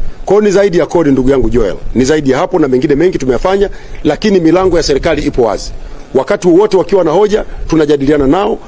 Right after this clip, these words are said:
kuna vikao rasmi vinafanyika kupitia, eh, ofisi ya Rais, ah, mipango na uwekezaji, kupitia T I C, na changamoto zinazojitokeza, zile ambazo tutazikubali, kwa sababu pia na sisi hatuwezi kwenda kama Ling'ombe.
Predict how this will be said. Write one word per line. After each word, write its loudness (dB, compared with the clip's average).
kuna 2
vikao 0
rasmi 0
vinafanyika 0
kupitia, 0
eh, 0
ofisi -2
ya 2
Rais, -2
ah, 0
mipango 0
na 2
uwekezaji, 0
kupitia 0
T 0
I 2
C, 0
na 2
changamoto 0
zinazojitokeza, 0
zile 0
ambazo 2
tutazikubali, -2
kwa -6
sababu -2
pia 2
na 2
sisi -2
hatuwezi 2
kwenda 2
kama -2
Ling'ombe. 0